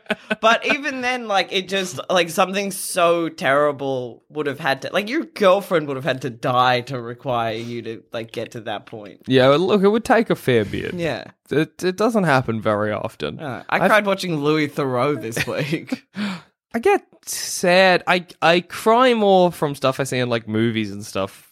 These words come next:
Speaker 2: than or, like, documentaries than I do for things that happened to me in real life.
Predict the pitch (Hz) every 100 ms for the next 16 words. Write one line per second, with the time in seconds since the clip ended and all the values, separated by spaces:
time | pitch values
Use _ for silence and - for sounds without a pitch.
0 | - 104 101 98 - _ _ _ _ -
1 | 113 101 104 _ 104 101 104 98 95 95
2 | 92 92 98 98 98 98 95 - 98 -
3 | 107 98 104 98 92 - - 98 104 107
4 | 98 95 95 92 92 92 104 - - -